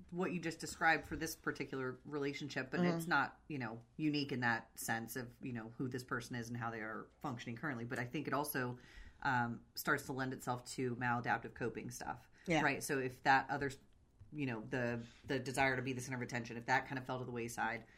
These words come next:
Speaker 1: and now we're filling it with all the negative things that are going on in our life, um, we continue to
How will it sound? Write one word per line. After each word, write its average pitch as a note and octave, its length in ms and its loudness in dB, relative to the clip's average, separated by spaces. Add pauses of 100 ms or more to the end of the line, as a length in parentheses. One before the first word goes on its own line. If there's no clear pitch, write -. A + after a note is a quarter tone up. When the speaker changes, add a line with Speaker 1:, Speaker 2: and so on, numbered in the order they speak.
(180)
Speaker 1:
and B2+ 120 -2
now B2 220 2
we're B2 200 0
filling B2 320 -4
it A#2+ 100 -4
with A#2+ 180 -6 (160)
all B2+ 100 -4
the B2 80 -6
negative A#2+ 460 -4 (140)
things B2 240 -2
that B2+ 80 -6
are A#2+ 60 -4
going A2+ 200 -4
on B2 120 -4
in A#2+ 40 -4
our A2+ 140 -6
life, A2+ 340 -4 (420)
um, A2+ 380 0 (500)
we C#3+ 120 -2
continue C3+ 500 -4
to B2+ 180 -6